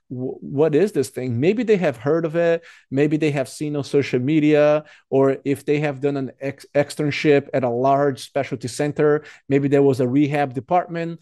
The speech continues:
that, you know, they would walk by the hallway every so often and see the dog in the, on the treadmill and say, "Hey, that looks kinda cute," kinda stuff, but never necessarily took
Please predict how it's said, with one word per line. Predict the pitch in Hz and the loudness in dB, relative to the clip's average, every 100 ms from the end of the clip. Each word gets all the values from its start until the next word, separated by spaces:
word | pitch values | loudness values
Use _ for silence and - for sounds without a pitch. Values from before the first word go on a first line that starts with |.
| _ _ | _ _
that, | 135 139 139 143 | 2 2 2 2
you | 143 | 0
know, | 135 131 135 - _ | 2 2 0 -4 _
they | - | 0
would | 135 135 120 | 2 2 2
walk | 143 151 - | 0 0 -2
by | 147 | -2
the | 139 131 | -2 -4
hallway | 143 151 147 | 2 2 2
every | 139 | -2
so | 135 147 139 | -6 -4 -2
often | 147 147 139 | -4 -4 -8
and | 123 | -8
see | - 139 | -4 -2
the | 135 | -2
dog | 127 139 139 | 0 0 0
in | 139 131 | -2 -4
the, | 127 | -6
on | 135 | -4
the | 123 | -6
treadmill | - 147 135 139 143 143 139 | -2 0 0 2 4 4 2
and | 131 117 | -2 -6
say, | - 135 131 | -4 -2 0
"Hey, | 233 359 | -2 -2
that | 160 208 | -2 -2
looks | 196 - | -2 -2
kinda | 170 151 | -4 -4
cute," | - 156 147 - | -4 0 0 0
kinda | 143 135 | -6 -4
stuff, | - 143 - | 0 0 0
but | 139 | 0
never | 160 147 151 | 0 2 0
necessarily | 139 131 127 143 135 135 131 - - - _ | -2 -12 -4 -2 0 -2 -4 -16 -20 -20 _
took | - 180 175 | 0 0 0